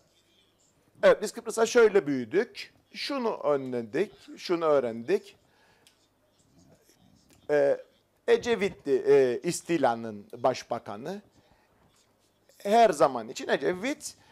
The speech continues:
e, başbakanın istilası profilini, e, taşıyordu. Bunun hatta Ecevit'e Kıbrıs Fatihi deniliyordu.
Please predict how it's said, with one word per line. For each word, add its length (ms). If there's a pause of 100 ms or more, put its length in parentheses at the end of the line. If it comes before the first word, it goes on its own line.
(180)
e, 340
başbakanın 380
istilası 720 (220)
profilini, 680 (320)
e, 400 (540)
taşıyordu. 680 (560)
Bunun 720 (380)
hatta 580
Ecevit'e 600
Kıbrıs 320
Fatihi 540
deniliyordu. 960